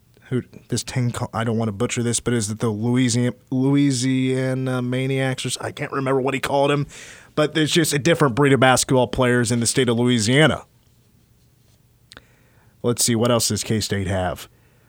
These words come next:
Um, they have, on the non-con, the trip to the Bahamas, Miami, Providence,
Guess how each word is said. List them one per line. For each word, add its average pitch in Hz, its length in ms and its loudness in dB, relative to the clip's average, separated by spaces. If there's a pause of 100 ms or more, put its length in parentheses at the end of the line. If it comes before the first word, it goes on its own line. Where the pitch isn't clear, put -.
(340)
Um, 123 640 2 (720)
they 139 280 2
have, 131 720 2 (140)
on 135 140 2
the 131 80 2
non-con, 131 840 2
the 127 120 -2
trip 143 320 -2
to 139 100 0
the 117 80 0
Bahamas, 139 880 2 (220)
Miami, 143 760 2 (380)
Providence, 143 840 2